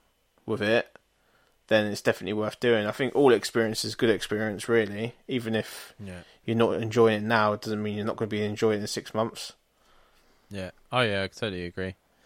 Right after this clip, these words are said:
Speaker 2: I think as well, like, it, we, obviously we don't know what the job is or anything like that.
Speaker 1: Mm.
Speaker 2: But for me, you gotta sort of, like, is this what you wanna be doing?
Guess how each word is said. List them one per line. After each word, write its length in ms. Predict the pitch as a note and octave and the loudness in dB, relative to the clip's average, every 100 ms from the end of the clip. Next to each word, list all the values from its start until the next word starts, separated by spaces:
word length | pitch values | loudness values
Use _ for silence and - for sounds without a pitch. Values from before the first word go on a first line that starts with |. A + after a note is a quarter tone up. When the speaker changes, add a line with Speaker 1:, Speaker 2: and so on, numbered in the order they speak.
| _ _ - | _ _ -2
Speaker 2:
I 80 | C#3 | 2
think 180 | E3 D#3+ | 2 2
as 140 | C3 | 2
well, 180 | C#3 C3 | 6 6
like, 400 | B2 A#2 G#2 - _ _ _ _ _ _ _ _ _ _ _ - | 6 4 0 -10 _ _ _ _ _ _ _ _ _ _ _ -18
it, 120 | - - | -16 -12
we, 200 | A#2+ C3 | -6 -4
obviously 300 | C3 A#2+ B2 | -2 -2 -4
we 120 | G#2 | -4
don't 220 | G#2 A2 G2+ | 0 0 0
know 60 | |
what 200 | G2+ G2 | -4 -6
the 80 | - | -6
job 260 | G2 G#2+ G2 | -4 -2 -2
is 200 | G#2 F#2 | -4 -4
or 40 | |
anything 300 | G2 F#2+ - | -6 -6 -8
like 140 | F#2+ E2 | -8 -4
that. 260 | G2 F#2 - _ _ _ - | -4 -4 -10 _ _ _ -6
Speaker 1:
Mm. 240 | A2 G2+ | -6 -4
Speaker 2:
But 160 | A2 D#2+ | -6 -4
for 160 | A#2 | -6
me, 640 | A2+ B2 A#2 A2 G#2+ G#2 - _ _ _ - - | -2 -2 0 0 -2 -6 -12 _ _ _ -20 -10
you 120 | A2+ | -6
gotta 220 | A#2 G2+ | -6 -6
sort 340 | G2+ B2 G#2+ G2+ | -6 -6 -4 -6
of, 100 | - | -2
like, 500 | G#2 G2+ F#2+ - - _ _ _ _ _ _ _ _ _ _ _ _ _ _ _ _ | 0 0 -2 -8 -20 _ _ _ _ _ _ _ _ _ _ _ _ _ _ _ _
is 160 | C3+ A#2 | -4 -2
this 160 | A2+ | -4
what 100 | B2 | -6
you 100 | A2 | -4
wanna 140 | G#2 G#2 | -4 -4
be 120 | G2 | -6
doing? 400 | G#2 A2 F#2 F#2 | -2 -2 -2 -6